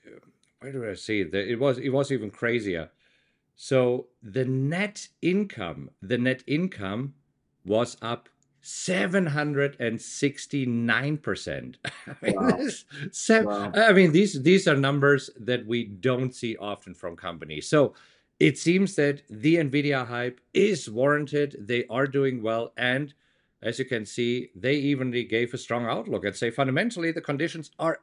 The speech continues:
Speaker 1: excellent for continued growth." I, I mean, it's not that they say, "Well, maybe, and it could slow down." No, it's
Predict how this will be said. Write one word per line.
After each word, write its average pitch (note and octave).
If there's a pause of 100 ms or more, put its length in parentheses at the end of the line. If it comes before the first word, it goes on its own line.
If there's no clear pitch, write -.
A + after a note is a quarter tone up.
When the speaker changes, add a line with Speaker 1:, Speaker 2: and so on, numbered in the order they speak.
(120)
Speaker 1:
excellent F2 (380)
for B2+
continued G2
growth." D2+ (320)
I, F#3+
I F#3
mean, G3 (140)
it's C#3
not G#3+
that C#3
they B2+
say, C3
"Well, C#3+
maybe, F#3
and C#3
it -
could F#3
slow E3
down." B2+
No, B2
it's -